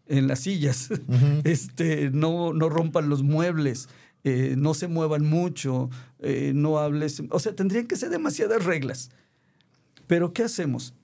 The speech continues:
Speaker 1: Enseñamos principios.
Speaker 2: Ujú.
Speaker 1: Cuiden las cosas de Dios. Respeten los muebles que no sean suyos.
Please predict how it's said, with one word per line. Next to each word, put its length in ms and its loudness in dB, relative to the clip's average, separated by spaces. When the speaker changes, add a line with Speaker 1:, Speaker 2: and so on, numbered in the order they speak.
Speaker 1:
Enseñamos 560 0
principios. 840 -4
Speaker 2:
Ujú. 120 0
Speaker 1:
Cuiden 340 2
las 180 -2
cosas 380 -4
de 100 0
Dios. 400 -4
Respeten 680 -2
los 120 0
muebles 340 0
que 100 -6
no 100 -4
sean 200 -4
suyos. 520 -2